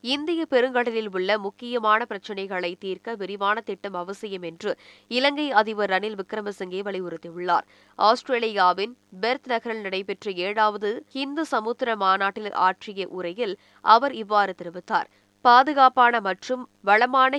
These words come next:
ஹிந்து சமுத்திரத்திற்காக அனைவரும் ஒன்றிணைய வேண்டும் என்று கேட்டுக்கொண்ட அவர், அங்கு கப்பல் போக்குவரத்து சுதந்திரம் குறித்து மீண்டும் கவனம் செலுத்த வேண்டும் என வலியுறுத்தினார். இன்று நடைபெறும் பத்தொன்பது வயதுக்குட்பட்டோருக்கான உலகக்கோப்பை தொடரின் இறுதிப் போட்டியில் இந்தியா, ஆஸ்திரேலிய அணிகள் பலப்பரீட்சை நடத்துகின்றன.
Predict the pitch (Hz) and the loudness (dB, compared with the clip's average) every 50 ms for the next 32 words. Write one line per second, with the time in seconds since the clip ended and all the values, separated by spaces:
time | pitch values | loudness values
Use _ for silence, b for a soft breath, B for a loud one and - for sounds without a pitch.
0 | 247 240 240 233 247 269 247 - 220 202 202 214 - 220 214 - 196 190 185 - | -4 -6 -8 -8 -8 -8 -4 -4 -4 -4 -4 -6 -6 -6 -6 -6 -8 -10 -2 2
1 | 175 165 170 170 240 262 254 208 190 196 214 233 240 254 247 262 247 233 196 202 | 4 4 4 2 0 2 4 4 4 4 2 -2 0 0 -2 -2 -2 -4 -6 -6
2 | 196 220 226 214 208 208 202 196 185 185 185 185 190 185 175 180 170 180 214 233 | -6 -8 -6 -6 -4 -6 -6 -6 -6 -8 -8 -8 -10 -10 -10 -12 -10 -10 -10 -8
3 | - 214 190 180 180 - - 165 170 175 165 156 160 214 233 196 160 B B B | -6 -8 -8 -8 -10 -12 -12 -14 -10 -8 -8 -6 -2 0 0 0 0 B B B
4 | B B B B - 226 254 277 262 320 320 - 277 240 233 - - 339 320 - | B B B B 6 6 6 6 0 -6 -2 4 4 4 4 4 0 0 0 2
5 | 294 254 240 - 269 240 254 233 233 233 - 254 247 - 240 214 226 240 240 262 | 2 0 0 0 -2 -2 0 0 -2 -2 -2 -4 -4 -4 -4 -4 -4 -4 -4 -4
6 | 254 240 226 - 233 202 185 185 - - 202 147 - - _ 202 214 240 262 277 | -6 -6 -4 -6 -6 -6 -6 -8 -6 -4 -4 -4 -4 -6 _ -6 -4 -4 -4 -4
7 | 262 311 320 311 277 220 202 202 220 226 240 240 - 254 226 208 - 220 196 190 | -4 -6 -6 -4 0 0 2 2 2 -2 -2 -6 -6 -6 -6 -6 -6 -6 -6 -6
8 | 185 185 190 190 185 185 180 220 240 233 214 190 180 170 175 170 160 - 180 175 | -6 -6 -8 -10 -10 -10 -10 -8 -6 -6 -8 -8 -8 -10 -12 -14 -12 -12 -8 -4
9 | 165 - - - b b b _ _ _ _ _ _ _ _ _ _ _ _ _ | -4 -4 -6 -8 b b b _ _ _ _ _ _ _ _ _ _ _ _ _
10 | _ _ _ _ _ _ _ - 233 269 277 285 349 320 294 262 247 247 247 233 | _ _ _ _ _ _ _ -8 -6 -6 -4 -4 -4 -2 0 2 2 2 2 2
11 | 240 254 247 - 240 226 - 262 262 254 262 247 247 220 220 202 214 214 220 - | 0 -2 0 0 -2 -2 -2 -6 -4 -4 -2 -2 0 0 0 -2 -2 -4 -4 -6
12 | 208 190 _ - 208 202 - 208 190 185 185 - 190 180 185 220 240 214 214 220 | -6 -8 _ -6 -6 -4 -4 -4 -4 -4 -4 -2 0 0 0 0 -2 -4 -6 -4
13 | 214 233 226 233 220 - 208 202 - 196 175 185 180 196 190 185 175 180 180 180 | -6 -4 -6 -6 -6 -6 -6 -8 -8 -8 -8 -8 -8 -8 -12 -12 -12 -14 -10 -10
14 | 190 180 - 175 170 170 - 196 202 233 240 214 208 208 208 233 214 220 208 190 | -10 -10 -10 -12 -12 -12 -10 -10 -10 -10 -10 -10 -12 -12 -12 -4 0 0 2 2
15 | 185 190 - - - 202 190 196 190 180 175 175 180 185 226 233 196 190 185 208 | 0 -2 -4 -8 -8 -6 -6 -6 -6 -6 -6 -8 -8 -10 -12 -6 -4 -4 -4 -4
16 | 196 208 196 190 - - 185 180 165 170 - 160 160 165 170 175 190 180 | -4 -6 -8 -8 -10 -12 -12 -12 -12 -14 -16 -14 -16 -16 -10 -8 -6 -6